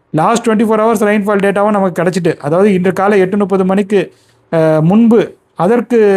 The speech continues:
முந்தைய இருபத்தி நாலு மணி நேரத்தில் பதிவாக இருக்கக்கூடிய மழை அளவுகள் பட்டியலும் நமக்கு கிடைக்க வந்துவிட்டது. அதன்படி பார்த்தீங்கன்னாக்கா, காயல்பட்டினத்துல நூத்தி ஐம்பத்தி நாலு மில்லிமீட்டர், திருச்செந்தூர்ல நூத்தி நாற்பத்தாறு மில்லிமீட்டர், ஆற்காடுல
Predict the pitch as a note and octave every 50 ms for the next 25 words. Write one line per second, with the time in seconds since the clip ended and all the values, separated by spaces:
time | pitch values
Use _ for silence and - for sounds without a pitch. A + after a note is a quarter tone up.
0 | F#3+ F#3+ F#3 F#3 F3+ F3+ F#3+ F#3+ A3 G#3+ G3+ G3 F#3+ G3 G3 G3 G3 F#3 F#3 F3+
1 | F3+ F3 E3+ E3+ E3+ E3+ F3 F#3 F#3 F#3 F#3 G3 F#3 D#3 - - _ _ _ _
2 | _ - F#3 F#3 G3 G3 G3 F#3+ F#3 F3+ E3+ F3 E3 F3 F3 G3+ G#3 F3+ F3 F3
3 | F#3+ F#3+ F#3+ F#3 F3+ F3 E3+ E3+ D#3 E3 E3 D#3 - G3 G3 G#3 G3 F#3+ F3+ F3
4 | E3 E3+ E3 E3 E3 F3 E3+ F3+ E3 D#3 D#3 D#3+ D#3+ D3+ F3 F#3 A#3 A3+ F#3+ G#3+
5 | G#3+ G#3 G#3+ A3 G3 G3+ G3+ F#3 F#3+ F#3 F3+ F3+ F#3 G#3+ A#3+ A#3+ - _ _ _
6 | _ _ _ _ _ _ _ _ _ _ _ - - F3+ F3+ G3+ G#3+ A3 G#3 F3+
7 | F#3+ E3+ F#3 F3 D#3+ E3+ F#3+ A3 A3 - _ _ _ _ _ _ G3 A3 A#3 A#3+
8 | A3+ G#3 G3 G3+ F#3+ G3 F#3+ F#3+ F#3 F3 F3+ F#3 F#3 F3+ F3+ D#3+ G#3+ G#3+ G#3+ -
9 | G#3+ A3 A#3 - A#3 G#3+ G3 F#3+ F#3 G3 A3 G#3+ G3 G3+ G3 G#3+ G3 G3 F3+ E3
10 | F3+ E3 F3 E3 E3+ E3 E3+ F3 F3 F3 E3 - G3+ G#3 F#3 E3 F3 G3+ G#3+ -
11 | - A3 F#3+ F3+ F#3